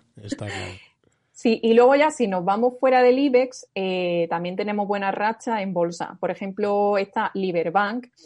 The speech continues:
Speaker 2: que sube desde sus mínimos en marzo un ciento cuarenta por ciento.
Speaker 1: Mm.
Speaker 2: Claro, es que Liberbank en marzo llegó a los cero, a los doce céntimos por acción, ahora está en treinta céntimos.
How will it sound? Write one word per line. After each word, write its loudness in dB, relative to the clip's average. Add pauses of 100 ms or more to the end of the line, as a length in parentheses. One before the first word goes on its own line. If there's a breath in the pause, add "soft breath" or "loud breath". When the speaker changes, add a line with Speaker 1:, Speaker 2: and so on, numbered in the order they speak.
(240 soft breath)
Speaker 2:
que 2
sube -2
desde -4
sus -10
mínimos -4
en -6
marzo -4
un 0
ciento -2
cuarenta -4
por -6
ciento. -10 (400)
Speaker 1:
Mm. -20
Speaker 2:
Claro, 2
es -10
que -6
Liberbank -2
en -8
marzo -6
llegó 0
a 4
los -2 (120)
cero, -4
a -10
los -10
doce -2
céntimos -8 (240)
por -4
acción, -2
ahora -2
está -8
en -10
treinta -6
céntimos. -10